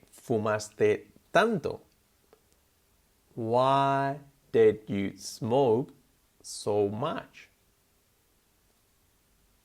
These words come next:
Why did you smoke so much? There's gonna be a big problem. Va a haber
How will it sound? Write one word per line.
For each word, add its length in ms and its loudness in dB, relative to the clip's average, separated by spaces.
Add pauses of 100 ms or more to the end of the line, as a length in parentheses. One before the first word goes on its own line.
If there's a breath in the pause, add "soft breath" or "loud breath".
(640)
Why 300 -4
did 140 -2
you 80 0
smoke 320 0
so 140 -6
much? 420 -12 (3250)
There's 300 0
gonna 300 2
be 160 2
a 80 4
big 520 0
problem. 520 4 (1800)
Va 520 4
a 40 4
haber 320 2